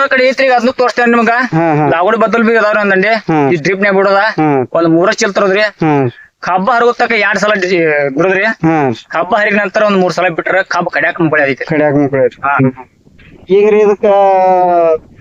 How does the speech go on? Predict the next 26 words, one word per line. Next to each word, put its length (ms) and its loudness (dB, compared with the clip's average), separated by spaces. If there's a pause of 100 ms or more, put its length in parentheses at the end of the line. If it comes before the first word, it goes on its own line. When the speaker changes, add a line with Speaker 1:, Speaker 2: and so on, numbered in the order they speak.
Speaker 2:
ಸ್ಪ್ರೇ 340 0
ತಂದಿರೇನ? 540 2 (580)
Speaker 1:
ಸ್ಪ್ರೇ 260 -4
ತಂದ್ಯಾಳ್ರಲ್ಲ. 540 -2
Speaker 2:
ಹಾ, 200 -2
ಹೇಳಿ. 160 0 (2250)
Speaker 1:
ಇಪ್ಪತ್ತು 420 -4
ತೆಗಿತ್ರಿ. 400 -2 (340)
Speaker 2:
ಹಾ. 200 -2 (680)
Speaker 1:
ಇವಾಗ 280 2
ಮಾಡದೇನ್ರಿ? 500 -2 (380)
Speaker 2:
ಇಪ್ಪತ್ತು 280 0
ದಿವಸ 160 0
ಆದ 120 2
ನಂತರ 260 2
ಇವ್ 120 2
ಸ್ಪ್ರೇ 200 -2
Speaker 1:
ಹಾ. 100 0
Speaker 2:
ಕೊಡೋದ್ರಿ. 320 0 (360)
Speaker 1:
ಇದೊಂದ 200 -2
Speaker 2:
ಹಾ. 680 -4
Speaker 1:
ಮ್ಯಾಲ್ 260 -2
ತಪ್ಪಲ್ 280 -2
ಸಂಬಂಧ 300 -2
ರೀ. 60 2
Speaker 2:
ಇರ್ತೇರೇನ? 360 0